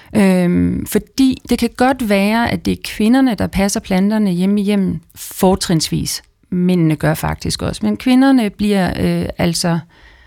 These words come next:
de er talstærkt repræsenteret blandt dem, der passer potteplanter. Men gartnerne har,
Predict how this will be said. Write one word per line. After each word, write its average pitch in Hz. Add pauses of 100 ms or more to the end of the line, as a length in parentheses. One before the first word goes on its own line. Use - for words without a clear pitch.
(200)
de 220
er 202
talstærkt 202
repræsenteret 156
blandt 147
dem, 156
der 165
passer 151
potteplanter. 156 (640)
Men 208 (100)
gartnerne 226
har, 247